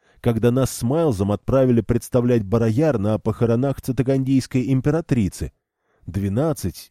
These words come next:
Нет, тринадцать лет назад. Шары их аутледи. Все аут-женщины передвигались на парящих креслах, каждая в своём защитном поле, очень похожем на это". Леди Гема Стив поглядела на него с удивлением.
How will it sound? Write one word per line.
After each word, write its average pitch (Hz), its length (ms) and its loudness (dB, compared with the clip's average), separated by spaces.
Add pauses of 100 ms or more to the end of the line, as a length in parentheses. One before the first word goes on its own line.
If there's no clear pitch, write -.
(360)
Нет, 139 360 0
тринадцать 170 580 0
лет 101 180 -4
назад. 127 440 -2 (380)
Шары 165 460 4
их - 120 2
аутледи. 147 680 0 (420)
Все 143 260 0
аут-женщины 127 800 0
передвигались 117 720 0
на 120 100 0
парящих 123 540 0
креслах, 180 600 -6 (340)
каждая 123 420 2
в - 40 -6
своём 117 340 2
защитном 123 580 -2
поле, 92 400 2 (400)
очень 123 400 0
похожем 151 500 2
на 175 160 0
это". 98 380 0 (540)
Леди 104 340 2
Гема 104 320 0
Стив - 360 -4
поглядела 113 600 2
на 131 80 2
него 131 280 2
с - 120 -2
удивлением. 87 840 -2